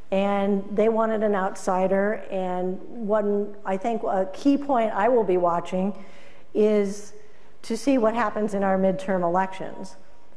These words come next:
And so, you know, every two years we elect every member of the House, and every six years a member of our Senate is up.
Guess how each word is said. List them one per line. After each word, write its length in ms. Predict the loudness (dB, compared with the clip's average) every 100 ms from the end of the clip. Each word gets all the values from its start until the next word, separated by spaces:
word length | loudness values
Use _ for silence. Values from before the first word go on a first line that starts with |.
| -8
And 560 | -2 0 0 0 -4 -2
so, 220 | 2 4
you 160 | 2
know, 140 | 2 2
every 240 | 4 2
two 180 | 2 0
years 640 | 2 2 2 2 -2 -8 -2
we 160 | 2
elect 340 | 4 2 0 0
every 200 | 0 0
member 260 | 0 0
of 80 | 2
the 80 | 0
House, 540 | 2 2 2 0 -6
and 100 | -6
every 200 | -4 -4
six 360 | -4 -8 -8 -2
years 340 | 2 2 2
a 60 | -4
member 300 | -4 -2 0
of 100 | 0
our 140 | -2
Senate 400 | -2 -2 -2 0
is 180 | 0 0
up. 280 | -4 -6